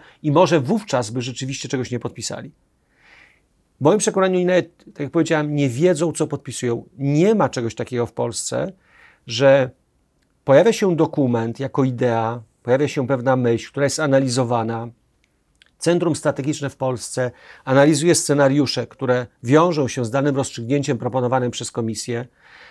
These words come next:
Przygotowane są strategie, strategie związane z budowaniem, e, wsparcia wzajemnego państw członkowskich, komu to przeszkadzać będzie, przeciwko komu można,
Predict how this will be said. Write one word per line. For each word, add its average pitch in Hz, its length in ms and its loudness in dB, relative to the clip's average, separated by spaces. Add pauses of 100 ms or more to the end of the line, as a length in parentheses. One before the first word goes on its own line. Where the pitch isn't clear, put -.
Przygotowane 165 540 4
są 175 160 2
strategie, 127 840 0 (300)
strategie 165 440 0
związane 139 500 0
z - 80 -4
budowaniem, 135 680 0 (540)
e, 123 260 2 (360)
wsparcia - 640 2
wzajemnego 135 680 -2
państw 151 400 2
członkowskich, 127 640 -6
komu 185 480 2
to 160 140 0
przeszkadzać 123 640 0
będzie, 117 280 0
przeciwko 151 400 -2
komu 190 280 2
można, 143 400 -2